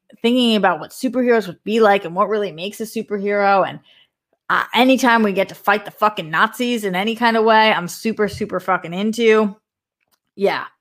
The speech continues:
The Boys for the win. Yes, to The Boys. Yes, to The Boys. Number three, The Mandalorian.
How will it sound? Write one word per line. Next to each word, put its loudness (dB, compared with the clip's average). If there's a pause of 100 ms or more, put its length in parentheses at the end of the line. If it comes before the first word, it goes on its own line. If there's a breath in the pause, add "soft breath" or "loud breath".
(260)
The -6
Boys -4 (120)
for -4
the 0
win. -8 (140)
Yes, 0
to -12
The -6
Boys. -8 (600)
Yes, 6
to -8
The -6
Boys. -10 (720 soft breath)
Number 4
three, 0
The 2
Mandalorian. 2